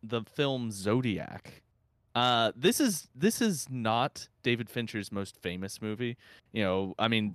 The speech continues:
this is a guy who made Seven or Fight Club. Uh, but this is probably my favorite. Uh, it, it's, it's very much a, more about the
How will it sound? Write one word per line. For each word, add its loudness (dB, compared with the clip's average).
this 0
is -6
a 4
guy 2
who -6
made -2
Seven -2
or 4
Fight 0
Club. -2
Uh, 2
but 0
this 2
is 2
probably 2
my 2
favorite. -6
Uh, 4
it, 6
it's, 2
it's 0
very 4
much 2
a, 0
more 6
about 4
the 2